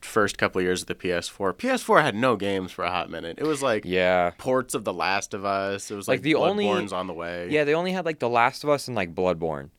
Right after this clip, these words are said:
Speaker 2: and, like, that was it.
Speaker 1: And then they
Speaker 2: Mm-hmm.
Speaker 1: had, like, their tech demo racing games and shit like that.
Speaker 2: Yeah,
Speaker 1: I
Speaker 2: let's
Speaker 1: wanna, like, have,
Speaker 2: Ugh.
Speaker 1: like, I'm, I wanna start seeing third parties, like, not, like, the big third parties, but, like, smaller third parties. Like, let's put an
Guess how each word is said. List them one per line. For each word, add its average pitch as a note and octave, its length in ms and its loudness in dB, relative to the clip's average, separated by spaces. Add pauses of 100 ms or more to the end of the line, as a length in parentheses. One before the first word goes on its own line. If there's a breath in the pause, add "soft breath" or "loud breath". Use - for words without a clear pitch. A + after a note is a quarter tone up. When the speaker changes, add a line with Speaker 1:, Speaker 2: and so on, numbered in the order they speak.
Speaker 2:
and, G2 140 -2
like, F2+ 220 0
that F#2 180 8
was D#2+ 180 0
it. C#2+ 240 2 (360)
Speaker 1:
And A2+ 100 2
then A2+ 100 6
they A2 80 4
Speaker 2:
Mm-hmm. G#2+ 80 2
Speaker 1:
had, G2+ 120 0
like, G2+ 160 0
their G2 100 0
tech - 260 -2
demo F#2 240 0
racing F#2 460 -2
games F#2 340 -4
and - 100 -16
shit - 160 -4
like F2+ 200 -6
that. F#2 200 0
Speaker 2:
Yeah, F#2 100 0
Speaker 1:
I - 80 6
Speaker 2:
let's E3 120 4
Speaker 1:
wanna, D#3 240 2 (120)
like, G#2+ 200 0
have, G2 260 2
Speaker 2:
Ugh. A2+ 240 -4 (520 loud breath)
Speaker 1:
like, G#2 260 2 (100)
I'm, C3 200 2
I C#3+ 80 2
wanna D#3+ 180 6
start B2 220 0
seeing A#2 220 0
third A2 420 2
parties, F#2 640 -4 (400 soft breath)
like, B2+ 140 6
not, C3 220 6
like, G2 260 0 (260 soft breath)
the G#2+ 120 4
big A2 240 4
third F#2 280 0
parties, F2 360 -2
but, - 120 -2
like, A#2+ 140 0
smaller F#3+ 400 2
third E3 320 -4
parties. A#2 400 0
Like, G#2+ 160 2
let's D#3 160 -4
put - 160 2
an B2+ 80 0